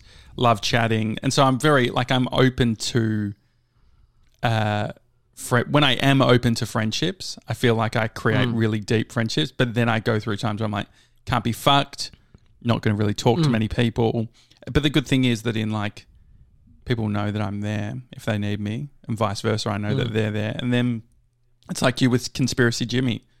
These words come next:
Speaker 1: It's like you can have a few months or whatever of not chatting, and, but then when you start talking,
Speaker 2: Mm.
Speaker 1: it's,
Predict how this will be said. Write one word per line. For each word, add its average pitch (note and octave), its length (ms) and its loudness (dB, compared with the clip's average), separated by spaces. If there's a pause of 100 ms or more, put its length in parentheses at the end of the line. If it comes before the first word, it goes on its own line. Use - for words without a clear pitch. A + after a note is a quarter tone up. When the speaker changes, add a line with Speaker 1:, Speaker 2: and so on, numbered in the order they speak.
(340)
Speaker 1:
It's - 80 -6
like A#2+ 160 0
you A#2+ 80 0
can A#2 140 0
have A2+ 300 0
a G#2+ 60 -4
few A2 220 -2
months G#2 320 -2
or - 20 0
whatever G#2 280 -2
of G#2 120 -8
not A2 160 -8
chatting, A#2+ 320 -2
and, G#2 180 -8
but A2 100 -6
then G#2+ 160 -4
when G#2+ 120 -2
you G#2+ 160 -4 (380)
start A2+ 280 0
talking, A2 540 0
Speaker 2:
Mm. C#3+ 140 2
Speaker 1:
it's, - 280 -8